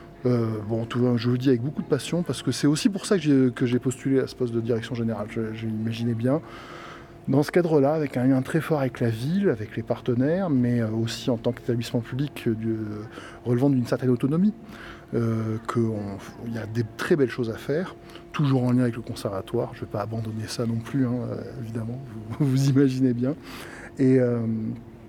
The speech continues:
et en lien aussi avec tout le travail, justement, qui est fait, euh,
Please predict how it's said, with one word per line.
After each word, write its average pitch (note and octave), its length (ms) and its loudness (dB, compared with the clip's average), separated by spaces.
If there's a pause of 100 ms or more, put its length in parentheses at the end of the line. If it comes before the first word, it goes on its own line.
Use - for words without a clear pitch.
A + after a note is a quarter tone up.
(140)
et D3 100 4
en B2+ 120 2
lien B2 200 4
aussi C3+ 220 2
avec A#2+ 80 -4
tout - 80 -4
le A#2+ 60 -4
travail, B2 320 0
justement, A#2+ 280 0
qui A#2 140 -4
est A2+ 40 -4
fait, B2+ 220 0
euh, G#2+ 140 2